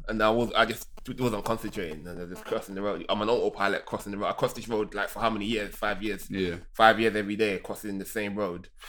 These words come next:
Speaker 1: And then there's one time I wasn't concentrating and almost died.
Speaker 2: Jesus Christ.
Speaker 1: Yeah.
Speaker 2: It's always when you're not concentrating. Well, I
Speaker 1: Yeah.
Speaker 2: mean, in my case, I was concentrating. That's just, it was the other
Speaker 1: Yeah.
Speaker 2: person who doesn't understand how left and right work.
Speaker 1: Yeah.
Speaker 2: She tried to drive off.
Speaker 1: Yeah.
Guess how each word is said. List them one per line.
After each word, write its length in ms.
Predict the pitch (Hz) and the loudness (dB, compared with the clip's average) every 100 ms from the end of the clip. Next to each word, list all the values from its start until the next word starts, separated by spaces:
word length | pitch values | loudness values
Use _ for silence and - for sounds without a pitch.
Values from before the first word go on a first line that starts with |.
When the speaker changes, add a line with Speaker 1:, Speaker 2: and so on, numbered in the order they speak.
| - - - | -16 -16 -6
Speaker 1:
And 140 | 101 | 0
then 120 | 98 98 | 2 4
there's 160 | 104 | 2
one 280 | 101 123 123 | 6 6 8
time 200 | 113 101 | 4 4
I 40 | |
wasn't 220 | 104 101 - | 4 2 0
concentrating 540 | 113 101 95 92 90 | -2 -2 -6 -6 -6
and 80 | 87 | -8
almost 220 | 95 92 | -8 -4
died. 300 | 113 110 82 - - - - | -2 -2 -4 -14 -14 -12 -10
Speaker 2:
Jesus 500 | 82 82 71 82 - | -8 -8 -8 -10 -12
Christ. 300 | - - 107 | -6 6 6
Speaker 1:
Yeah. 120 | 90 | 8
Speaker 2:
It's 160 | 139 165 | 8 10
always 160 | 202 | 10
when 100 | 190 | 10
you're 60 | 170 | 6
not 140 | 156 | 6
concentrating. 240 | 139 135 143 | 6 4 8
Well, 80 | 139 | 8
I 20 | |
Speaker 1:
Yeah. 60 | 156 | 8
Speaker 2:
mean, 80 | 160 | 6
in 40 | |
my 120 | 175 | 4
case, 180 | 165 131 | 4 4
I 40 | 127 | 6
was 160 | 127 | 4
concentrating. 420 | 123 95 - 90 | 4 0 0 0
That's 180 | 101 104 | 0 0
just, 160 | 101 - | -2 -4
it 100 | 101 | -4
was 120 | 104 | 0
the 80 | 113 | 2
other 140 | 107 | 4
Speaker 1:
Yeah. 100 | 113 | 6
Speaker 2:
person 220 | 101 92 98 | 6 4 0
who 200 | 101 90 - - - | -2 -2 -6 -14 -4
doesn't 180 | 107 101 | -2 2
understand 400 | 107 - 101 92 | 2 4 2 4
how 100 | 101 | 4
left 220 | 104 98 | 4 4
and 100 | 98 | 6
right 160 | 110 - | 6 4
work. 140 | - | -4
Speaker 1:
Yeah. 60 | 101 - | -8 -4
Speaker 2:
She 180 | 151 | -4
tried 280 | 147 - - | -2 -4 -6
to 60 | 202 | -8
drive 400 | - 190 175 139 - | -4 -2 -4 -6 -4
off. 280 | 214 - - | -4 -4 -2
Speaker 1:
Yeah. 180 | 107 | -2